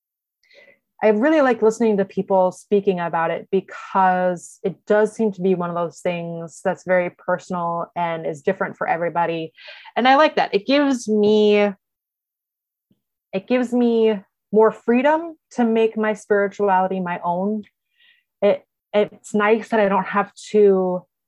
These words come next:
um, follow anybody, um, if I don't want to. There's no, there's no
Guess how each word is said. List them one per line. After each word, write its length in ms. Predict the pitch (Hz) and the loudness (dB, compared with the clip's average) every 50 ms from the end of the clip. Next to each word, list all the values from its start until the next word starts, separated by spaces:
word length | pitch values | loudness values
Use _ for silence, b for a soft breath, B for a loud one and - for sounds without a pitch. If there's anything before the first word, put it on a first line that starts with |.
| _ - | _ -4
um, 680 | 190 185 180 180 175 170 170 170 170 165 165 165 165 - _ _ _ _ _ _ _ _ _ _ _ _ _ _ _ _ _ _ _ _ _ _ _ _ _ _ _ _ _ _ _ _ _ _ - | -2 0 0 0 -2 -4 -6 -8 -12 -14 -14 -14 -16 -18 _ _ _ _ _ _ _ _ _ _ _ _ _ _ _ _ _ _ _ _ _ _ _ _ _ _ _ _ _ _ _ _ _ _ -2
follow 800 | - 196 196 196 202 202 202 196 202 202 202 202 202 196 185 - - _ - | 0 2 4 4 4 4 4 4 4 2 2 2 0 0 -2 -4 -6 _ -4
anybody, 1160 | 196 196 196 196 196 196 196 190 175 - 196 190 190 196 196 190 190 190 190 190 190 190 190 180 _ _ _ _ _ _ _ _ _ - | -2 -2 0 0 0 0 -2 -2 -2 0 0 2 2 2 2 2 2 2 2 2 0 -2 -4 -6 _ _ _ _ _ _ _ _ _ -2
um, 420 | 180 190 190 185 180 180 175 180 - | 2 2 4 4 2 0 -2 -6 -8
if 140 | 190 - | -6 -2
I 80 | 208 202 | -2 0
don't 160 | 190 190 190 | 0 0 -2
want 240 | - 196 196 - - | -2 -2 -2 -4 -4
to. 280 | - - 208 202 202 190 | -2 0 2 2 2 0
There's 260 | 196 196 190 175 - - | 0 -2 -2 -2 -4 -4
no, 580 | 202 196 196 196 196 196 196 190 190 - - _ _ _ _ - | -2 0 2 2 2 2 2 2 0 -4 -8 _ _ _ _ -16
there's 440 | 185 - 196 196 196 185 - - | -8 -4 -2 -2 -2 -2 -6 -6
no 720 | 185 202 202 196 196 196 196 196 196 190 185 185 185 - | -6 -4 -2 -2 0 0 0 0 0 0 -2 -4 -6 -10